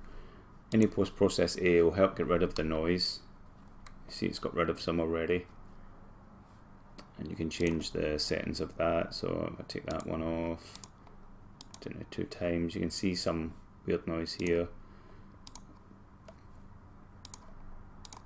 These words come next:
But I always find four times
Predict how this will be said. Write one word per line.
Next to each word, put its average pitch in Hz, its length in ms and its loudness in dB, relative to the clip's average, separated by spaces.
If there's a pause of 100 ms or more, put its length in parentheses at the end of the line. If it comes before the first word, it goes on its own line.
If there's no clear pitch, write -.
(1120)
But 80 180 4
I - 40 4
always 101 200 6
find 87 300 6
four 104 220 10
times 87 500 4